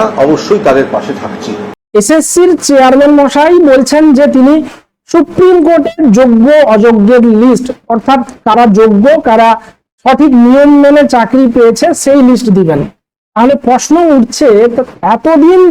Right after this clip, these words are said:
Speaker 2: তিনি কেন হাইকোর্টে এই লিস্ট পেশ করেননি? হাইকোর্টের বিচারপতিরা, ডিভিশন বেঞ্চের বিচারপতিরা বেশ কয়েকবারই কিন্তু তাদেরকে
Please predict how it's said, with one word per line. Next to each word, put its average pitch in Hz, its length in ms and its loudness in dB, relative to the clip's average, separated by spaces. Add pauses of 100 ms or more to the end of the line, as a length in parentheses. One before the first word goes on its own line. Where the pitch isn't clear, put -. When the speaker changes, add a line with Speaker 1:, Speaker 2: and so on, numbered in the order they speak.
Speaker 2:
তিনি 294 180 2 (120)
কেন 247 160 0 (680)
হাইকোর্টে 311 580 0 (340)
এই 269 80 2 (140)
লিস্ট 262 260 -2 (180)
পেশ 220 160 -2 (100)
করেননি? 156 400 -2 (580)
হাইকোর্টের 294 500 -2 (120)
বিচারপতিরা, 247 680 0 (120)
ডিভিশন 240 420 2
বেঞ্চের 277 420 2
বিচারপতিরা 240 640 0 (520)
বেশ 294 180 2 (180)
কয়েকবারই 247 640 2
কিন্তু 277 340 0 (140)
তাদেরকে 214 360 0